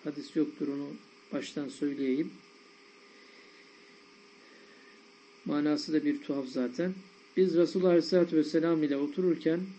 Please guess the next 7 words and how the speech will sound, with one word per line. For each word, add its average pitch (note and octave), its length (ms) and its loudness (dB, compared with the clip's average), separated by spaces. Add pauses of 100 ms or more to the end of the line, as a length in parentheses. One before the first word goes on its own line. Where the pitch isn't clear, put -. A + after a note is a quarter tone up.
(580)
etahu E3+ 420 4
sabiyyun, D#3+ 640 0 (680)
bir F#3+ 140 -2
çocuk F#3 360 -2
geldi C3 320 2
ona. C#3+ 260 -2 (140)
Fekale D#3 560 0